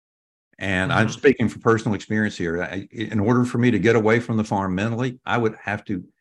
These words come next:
Speaker 1: I would have to get away from the farm physically, like, go so far away that I couldn't drive back real quickly.
Speaker 2: Mm-hmm.
Speaker 1: Otherwise, when the,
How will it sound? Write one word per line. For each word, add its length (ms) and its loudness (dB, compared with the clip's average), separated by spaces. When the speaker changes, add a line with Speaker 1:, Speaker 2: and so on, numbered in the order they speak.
Speaker 1:
I 140 2
would 140 4
have 100 2
to 80 -14
get 100 2
away 200 4
from 160 -4
the 80 -4
farm 240 -4
physically, 460 0
like, 220 -2
go 220 6
so 240 2
far 340 2
away 280 2
that 140 -2
I 40 -2
couldn't 320 -4
drive 360 0
back 300 -4
real 140 -6
quickly. 460 -12
Speaker 2:
Mm-hmm. 340 -6
Speaker 1:
Otherwise, 720 4
when 360 4
the, 360 2